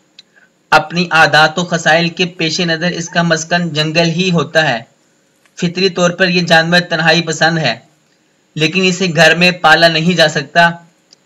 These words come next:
सर्दियों में लंबी तान कर सोता है और मौसम गर्मा में चुस्त और चाको चौबंद। दिन का बेशतर वक्त सोकर गुजारता है और रात को शिकार के लिए निकलता है।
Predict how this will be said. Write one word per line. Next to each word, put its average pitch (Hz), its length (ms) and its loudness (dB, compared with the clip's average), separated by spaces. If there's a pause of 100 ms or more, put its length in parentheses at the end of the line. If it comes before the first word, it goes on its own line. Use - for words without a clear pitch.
(100)
सर्दियों 170 520 -4
में 185 160 2
लंबी 165 400 0
तान 165 360 2
कर 170 180 0
सोता 151 360 -4
है 123 240 -6 (640)
और 170 160 4
मौसम 170 400 -2
गर्मा 170 320 2
में 180 140 -2
चुस्त 180 400 -6
और 170 160 -2
चाको 165 360 0
चौबंद। 156 480 -2 (720)
दिन 165 280 -2
का 185 120 4
बेशतर 170 400 -2
वक्त 170 360 -4
सोकर 170 320 -2
गुजारता 147 460 0
है 143 300 -2 (540)
और 170 180 4
रात 165 360 4
को 180 120 -2
शिकार 170 420 2
के 175 180 -2
लिए 170 120 0
निकलता 156 440 -2
है। 113 240 -6